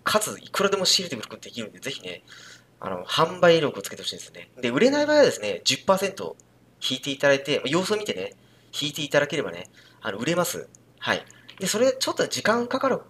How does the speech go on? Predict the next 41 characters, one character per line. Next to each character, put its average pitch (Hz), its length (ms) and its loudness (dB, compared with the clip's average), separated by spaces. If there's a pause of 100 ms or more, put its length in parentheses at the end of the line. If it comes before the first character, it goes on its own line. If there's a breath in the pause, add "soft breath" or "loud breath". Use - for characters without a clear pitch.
(140)
か - 140 -4
も 175 60 0
し - 100 0
れ 131 60 0
な 147 60 -2
い 160 40 2
ん - 20 -2
で 139 60 -4
す - 60 -10
け - 80 -12
ど、 104 120 -10
ぜ 208 140 -2
ひ 175 100 -8
ね、 107 180 -4 (420 loud breath)
あ 110 100 -4
の、 104 120 -4
そ 147 120 -2
れ 160 60 2
を 170 260 2 (200)
や 131 140 4
っ - 80 -4
て 226 100 -6
い 220 60 -2
た 233 100 0
だ 233 80 0
け 247 100 2
れ 156 80 2
ば、 110 360 6
そ - 140 -12
の、 101 220 -4 (1600 loud breath)
ま - 80 4
あ、 - 20 -4
購 254 220 2
入 302 140 2
者 - 120 2
の 104 60 2
方 107 140 0
が 95 100 -4
ね、 98 60 -6
結 - 180 -12
構、 - 120 -12